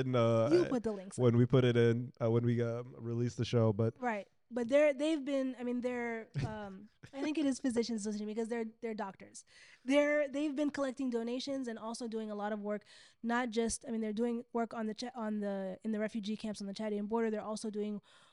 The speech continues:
Speaker 2: work in different parts of Sudan, including Khartoum, helping, uh, hospitals by getting them sup-, uh, supplies, medical supplies, emergency supplies, whatever.
Speaker 1: Mm-hmm.
Speaker 2: So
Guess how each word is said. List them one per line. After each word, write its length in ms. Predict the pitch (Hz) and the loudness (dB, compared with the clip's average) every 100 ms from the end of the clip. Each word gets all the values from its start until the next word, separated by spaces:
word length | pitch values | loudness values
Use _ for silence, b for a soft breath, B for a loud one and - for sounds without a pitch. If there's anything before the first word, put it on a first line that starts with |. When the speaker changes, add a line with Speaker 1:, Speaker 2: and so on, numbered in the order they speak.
| b | b
Speaker 2:
work 220 | 220 214 | -4 -2
in 100 | 220 | -4
different 260 | 208 226 214 | -6 -6 -8
parts 220 | 208 190 | -8 -8
of 80 | 208 | -8
Sudan, 320 | 208 208 214 | -6 -6 -6
including 320 | 208 214 214 | -4 -4 -4
Khartoum, 500 | 202 202 - 208 214 - b b b b - | -4 -10 -6 -4 -4 -8 b b b b -2
helping, 420 | 233 220 220 226 - | 0 2 0 -2 -6
uh, 60 | |
hospitals 520 | 190 214 214 226 214 202 | -6 -4 -4 -2 -2 -2
by 140 | 202 | -4
getting 260 | 202 202 202 | -2 -2 0
them 140 | 202 | -2
sup-, 140 | 214 - - | -4 -8 -12
uh, 220 | 220 196 190 | -8 -6 -6
supplies, 500 | 202 - 202 208 202 | -10 -8 -6 -6 -4
medical 280 | 202 208 | -6 -6
supplies, 340 | 202 - 196 196 | -8 -8 -8 -6
emergency 320 | 196 202 202 | -4 -4 -4
supplies, 420 | 196 - 196 196 | -6 -8 -6 -6
whatever. 260 | 202 196 202 | -6 -6 -6
Speaker 1:
Mm-hmm. 100 | 190 B B B B | -8 B B B B
Speaker 2:
So 380 | - 226 220 214 | -6 -2 0 -2